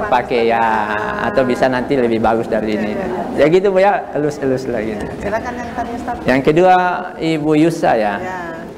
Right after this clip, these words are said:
Speaker 2: Terkait dengan, eh, salat fardu dan salat, eh, sunnah, Bu, ya.
Speaker 1: Ya, manfaat
Speaker 2: Jadi
Speaker 1: salat.
Speaker 2: ada Rasulullah mengatakan, Bu, salat-salat sunnah atau amalan-amalan sunnah yang kita kerjakan di bulan Ramadan ini itu dihitung wajib, Bu.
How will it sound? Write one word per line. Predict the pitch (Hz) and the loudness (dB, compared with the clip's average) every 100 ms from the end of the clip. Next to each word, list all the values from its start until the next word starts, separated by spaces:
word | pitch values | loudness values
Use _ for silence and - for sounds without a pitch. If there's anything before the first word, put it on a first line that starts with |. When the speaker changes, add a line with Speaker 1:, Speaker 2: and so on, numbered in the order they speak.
| - | -6
Speaker 2:
Terkait | 127 117 139 131 156 135 | -4 0 2 4 2 0
dengan, | 131 139 160 170 165 - | 0 2 0 -2 -6 -6
eh, | 135 131 | -2 -2
salat | - 143 143 151 143 - | 2 2 4 2 -2 -2
fardu | 147 135 143 165 | 0 0 -2 2
dan | 147 | 0
salat, | 143 143 131 131 131 131 120 | 0 0 2 2 2 -2 0
eh, | 131 | 0
sunnah, | 127 147 139 135 117 | 0 0 2 2 0
Bu, | 113 | 0
ya. | 131 | 0
Speaker 1:
Ya, | 143 127 - | -2 -10 -12
manfaat | - - - - - | -12 -10 -10 -10 -4
Speaker 2:
Jadi | 127 127 160 | 2 4 6
Speaker 1:
salat. | 160 | 6
Speaker 2:
ada | 170 160 143 131 | 4 2 0 0
Rasulullah | 139 131 - 127 127 139 156 | 0 0 -2 -2 2 2 2
mengatakan, | 147 123 113 107 120 120 | -2 -6 -4 -2 0 0
Bu, | 147 - - - - - | -2 -2 -10 -14 -16 -4
salat-salat | - 170 202 196 190 175 160 160 | 2 4 4 0 2 2 2 2
sunnah | 165 143 139 151 | 0 -2 0 0
atau | 160 | 2
amalan-amalan | 151 160 185 196 185 170 165 160 160 160 | 2 2 2 2 0 0 2 2 2 0
sunnah | 156 180 175 160 | -4 -2 0 2
yang | 156 | 2
kita | 151 151 151 139 | 0 0 0 2
kerjakan | 135 131 127 135 | 2 2 2 0
di | 127 | 0
bulan | 120 123 120 | 2 2 2
Ramadan | 120 120 113 117 113 | 0 0 0 0 -2
ini | 107 135 | -2 0
itu | 139 139 175 165 | 0 0 2 2
dihitung | 139 127 131 - 160 156 139 | 0 0 0 0 2 4 4
wajib, | 143 135 135 190 | 2 0 -2 -2
Bu. | 160 185 | 0 0